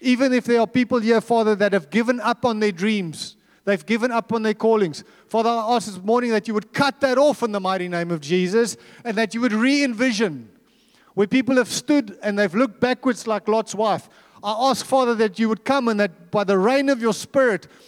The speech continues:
that you would unsalt them and that you would make them fruitful. I feel like there's some of you, you've been in ministry and you've given up and you've gone into an unfruitful season. And God says your new season will be more fruitful than your previous season.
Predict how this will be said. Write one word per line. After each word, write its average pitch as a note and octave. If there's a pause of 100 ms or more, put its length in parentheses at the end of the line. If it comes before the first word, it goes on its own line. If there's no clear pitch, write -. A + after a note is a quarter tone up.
(120)
that F#3+
you G#3+
would G#3+ (240)
unsalt C4+
them D3+ (1400)
and F#3+
that F#3
you A3
would G#3
make A3
them G#3+
fruitful. F3 (1200)
I F#3
feel B3
like A3
there's G#3+
some A#3
of A3+
you, G#3+
you've F#3+
been F#3+
in F3+
ministry F#3 (720)
and F3+
you've F3
given G3+
up -
and E3+
you've E3+
gone G#3+
into G#3+
an G#3
unfruitful A#3
season. G3 (360)
And G3
God A#3
says B3+
your A3
new B3
season B3+
will A3
be A3
more A#3
fruitful A#3+
than G3+
your F#3+
previous E3
season. B2